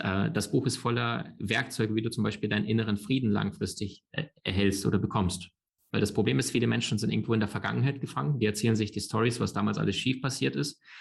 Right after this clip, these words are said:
widerfahren ist, beklagen sich, verändern nicht eine einzige Sekunde in ihrem aktuellen Leben oder die sind permanent irgendwo in der Zukunft und sagen, wollen größer, schneller, weiter, mehr davon. Also Ablenkungsstrategien, Vermeidungsstrategien oder Gierstrategien. Ja?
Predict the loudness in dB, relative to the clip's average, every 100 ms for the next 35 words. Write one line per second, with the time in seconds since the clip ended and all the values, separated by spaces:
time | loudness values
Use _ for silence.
0 | -20 -20 _ 0 0 2 2 2 0 0
1 | 0 0 0 0 0 2 2 2 2 0
2 | 0 0 0 -2 -2 0 0 0 0 2
3 | 2 2 0 0 -2 0 2 2 2 0
4 | 0 0 0 0 -2 0 -2 -2 -4 -4
5 | -2 -2 -2 -2 -2 0 0 2 4 4
6 | 4 4 4 4 2 0 0 0 -2 0
7 | 0 0 0 -2 -2 -2 0 -4 -2 -2
8 | -4 _ -20 -20 -20 _ -4 2 2 0
9 | -6 -18 _ _ 0 4 4 6 4 4
10 | 0 2 2 4 4 6 6 4 2 2
11 | 2 2 2 2 2 2 2 2 -2 -4
12 | -4 -4 0 0 0